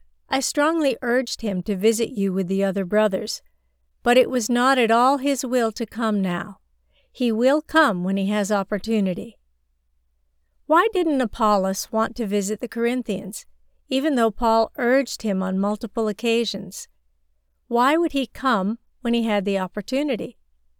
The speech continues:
First, let's find out more about Apollos. Acts eighteen twenty-four through twenty-five tells us that Apollos was an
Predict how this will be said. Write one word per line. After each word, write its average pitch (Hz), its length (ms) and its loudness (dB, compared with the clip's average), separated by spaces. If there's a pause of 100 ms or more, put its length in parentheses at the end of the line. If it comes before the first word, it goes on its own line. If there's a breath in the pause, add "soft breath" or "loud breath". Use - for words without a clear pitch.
(720)
First, 285 500 2 (540)
let's 359 240 4
find 294 280 2
out 247 160 0
more 220 280 2
about 202 260 0
Apollos. - 720 -6 (920)
Acts 349 320 -2
eighteen 214 640 0
twenty-four 226 680 0
through 226 180 -8
twenty-five 208 880 -4 (460)
tells 339 320 0
us 208 140 2
that 208 180 0
Apollos 214 580 0
was 202 160 -4
an 202 80 -4